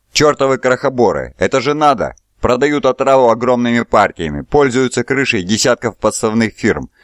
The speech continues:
Даже экспортируют товар на другие планеты, но пожалели денег на исполнителя со стороны.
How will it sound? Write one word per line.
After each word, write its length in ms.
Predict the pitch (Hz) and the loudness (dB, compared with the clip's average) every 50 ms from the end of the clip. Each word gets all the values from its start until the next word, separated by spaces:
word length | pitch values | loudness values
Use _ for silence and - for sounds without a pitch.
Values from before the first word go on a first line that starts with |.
| - - _ - | -20 -20 _ -6
Даже 340 | - 123 131 135 127 143 143 | 0 2 2 2 2 0 -2
экспортируют 680 | 123 - - 139 135 127 - 139 139 127 131 123 117 - | -2 -4 -4 -4 -4 -4 -2 -2 0 0 2 0 0 0
товар 300 | - 123 127 123 120 117 | 0 2 2 2 2 2
на 120 | 117 113 | 0 -2
другие 340 | 104 117 117 120 110 113 113 | -2 -2 -2 0 0 0 0
планеты, 540 | - - 113 113 113 110 92 80 - - 76 | 0 2 0 2 0 0 -4 -6 -6 -6 -4
но 140 | 80 95 104 | -2 -2 0
пожалели 540 | - 120 113 117 131 127 127 123 117 113 110 | 0 -2 -2 -2 -2 0 0 0 0 0 -2
денег 440 | 98 104 127 120 104 90 - - | 0 -2 -2 0 -2 -4 -6 -4
на 160 | 101 104 104 101 | -2 -2 -2 -2
исполнителя 640 | - - 113 110 110 113 113 113 113 104 98 95 | -2 0 0 0 2 0 0 -2 -2 0 -2 -2
со 120 | 95 104 95 | -2 -4 -6
стороны. 580 | - - 104 104 104 101 95 90 73 62 - | -2 -2 0 0 0 0 -2 -4 -8 -8 -12